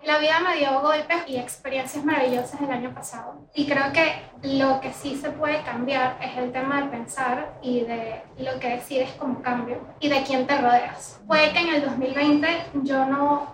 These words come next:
Panamá fue muy estricto, muy,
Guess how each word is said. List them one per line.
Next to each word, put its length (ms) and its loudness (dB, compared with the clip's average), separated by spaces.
Panamá 400 2
fue 120 -4
muy 240 2
estricto, 500 0
muy, 400 8